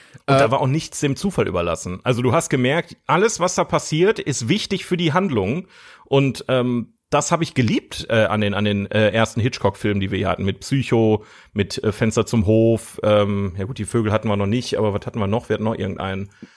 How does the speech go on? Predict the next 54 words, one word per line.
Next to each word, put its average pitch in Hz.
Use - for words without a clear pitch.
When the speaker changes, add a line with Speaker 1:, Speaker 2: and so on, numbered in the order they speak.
Speaker 2:
Nee, 127
das 120
waren 92
die, -
Speaker 1:
Äh, -
Speaker 2:
glaube 113
ich. 98
Also 110
alle 120
anderen 139
waren 135
jetzt 135
Speaker 1:
echt? -
Speaker 2:
hier, 131
ja, -
oder? 208
Warte -
Speaker 1:
Hat -
Speaker 2:
mal. -
Speaker 1:
mich 196
nicht -
noch, -
äh, 92
ist, -
vielleicht 92
tue, 95
vertue 87
ich -
mich 90
auch -
gerade. 92
Speaker 2:
Jetzt -
muss 95
ich 107
noch 95
mal 92
Speaker 1:
Ähm, 90
Speaker 2:
gucken. 90
Speaker 1:
ich -
scroll 113
auch 98
noch 120
mal 113
durch, 107
aber, 98
äh, 104
gerade 107
Fenster 113
zum 104
Hof 107
hat -
mich 101
umgehauen. 87
Also, 101